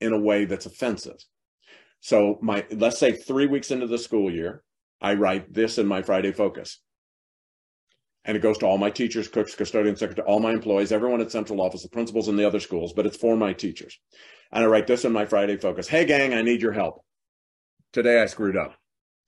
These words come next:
I was walking down the hallway and a teacher goes, I mean, a, a student goes, "Hi, Mister Whitaker." And I realized I forgot to greet him. And one of the things that we talked about doing was greeting kids. And already I've messed up.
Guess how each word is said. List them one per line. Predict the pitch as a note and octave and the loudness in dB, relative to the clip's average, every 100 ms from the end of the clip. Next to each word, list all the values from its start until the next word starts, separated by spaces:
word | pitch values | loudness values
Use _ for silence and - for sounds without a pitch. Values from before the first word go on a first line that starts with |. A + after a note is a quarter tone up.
| _ _ _ | _ _ _
I | A#2 | -4
was | |
walking | A#2+ C#3 D3 | 2 2 4
down | D3 | 4
the | C#3+ | 4
hallway | C#3 C3+ B2 | 2 2 2
and | A#2 | 0
a | A2 | -4
teacher | B2 A#2+ | -6 -2
goes, | A2 G#2+ G#2 - | 2 4 2 -4
I | A2 | -4
mean, | A2+ | -2
a, | G2 - | -4 -8
a | A2 | -10
student | - C#3 B2 | -2 0 2
goes, | A2 - | 0 0
"Hi, | F3 | 0
Mister | G3+ - | 0 2
Whitaker." | C3+ C3+ C#3+ C#3+ | 2 2 2 0
And | A2 | 2
I | |
realized | A2+ B2+ C3 B2 A#2+ _ _ _ | 2 4 4 2 -2 _ _ _
I | G#2+ | -10
forgot | G#2 G#2+ G2+ | -6 -4 -4
to | F#2+ | -6
greet | F#2 E2 | -8 -8
him. | C#2 - _ _ _ _ _ _ - | -10 -18 _ _ _ _ _ _ -4
And | G#2+ | 2
one | A#2+ | 6
of | D#3 | 6
the | D#3+ | 4
things | - B2+ A#2+ A#2 | 4 2 2 0
that | G#2 - | -2 -2
we | G#2 | -4
talked | F2+ C3 C3+ | -2 0 0
about | C#3+ C3 | 2 2
doing | A2+ A2+ G#2+ | 2 0 0
was | F#2+ F2 | -4 -8
greeting | E2+ G#2+ A2+ G#2+ | -2 0 2 0
kids. | G2+ F2 C2 - - _ _ - _ | -4 -6 -10 -16 -20 _ _ -20 _
And | G#2 G2+ | -6 -2
already | - B2+ C#3 C3 B2 A2+ | 4 6 8 6 4 2
I've | G#2 G#2+ | 2 -2
messed | G2 G2 F#2+ D#2+ | -2 -4 -6 -8
up. | C2+ | -8